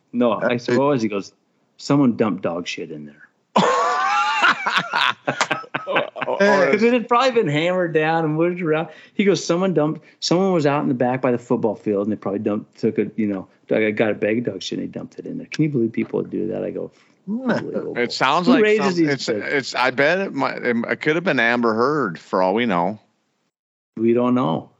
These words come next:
Speaker 1: It could have, it could have been a lot of people, but, you know, I think that that was something that we got away with. That was one of those same type of deals where you do it and kinda wish you didn't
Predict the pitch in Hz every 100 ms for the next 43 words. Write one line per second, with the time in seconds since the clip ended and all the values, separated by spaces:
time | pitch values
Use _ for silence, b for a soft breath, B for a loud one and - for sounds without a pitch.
0 | _ 151 143 156 147 160 156 - 139 127
1 | 135 135 139 - 156 143 104 113 113 -
2 | _ _ _ _ _ 156 156 151 147 -
3 | _ _ _ _ _ b b 123 131 175
4 | 165 139 123 139 135 127 143 135 135 127
5 | 127 123 127 131 135 135 127 127 123 117
6 | - 123 120 123 117 113 110 117 113 107
7 | 104 101 101 107 - 104 104 104 104 -
8 | 98 98 101 110